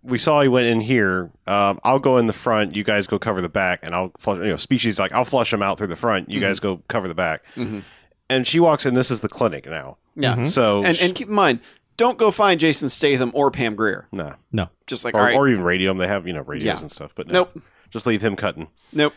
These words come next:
Speaker 1: Um,
Speaker 3: They need to get in that thing.
Speaker 1: yeah. So she's just stalking through here, and, like, literally, this is a full-on horror show. Like, I mean, it's like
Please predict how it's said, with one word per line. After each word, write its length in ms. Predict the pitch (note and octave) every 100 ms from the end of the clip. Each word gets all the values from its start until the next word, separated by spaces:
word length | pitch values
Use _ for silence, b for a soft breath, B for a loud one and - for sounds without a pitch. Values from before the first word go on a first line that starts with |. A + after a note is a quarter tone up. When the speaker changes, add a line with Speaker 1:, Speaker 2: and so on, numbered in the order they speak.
| _
Speaker 1:
Um, 520 | G2+ G2+ G2 F#2 F2+ - - -
Speaker 3:
They 80 |
need 220 | A#2 G#2 G#2+
to 80 |
get 180 | F2+ A#2+
in 200 | G#2+ A#2
that 200 | D#3 -
thing. 280 | - F3 G2
Speaker 1:
yeah. 220 | G2 D#2+ - - b b b
So 400 | - C#3+ B2+ B2
she's 280 | A2+ E3+ E3
just 140 | E3+ -
stalking 360 | D#3+ D3 C#3
through 220 | C3 B2+
here, 260 | A#2+ B2+ A2+
and, 340 | C2+ A2+ -
like, 280 | A2 B2 - _ _
literally, 520 | - D3 F#3 D3 A#2+ G#2+
this 240 | A#2+ C3
is 120 | A#2+
a 60 | A2+
full-on 380 | - B2 A2+ G2
horror 340 | A2+ G#2 F2
show. 340 | - F2 D#2 D2+
Like, 160 | A2+
I 40 | G#2
mean, 260 | B2+ A#2
it's 160 | A2 A2
like 220 | A#2+ A2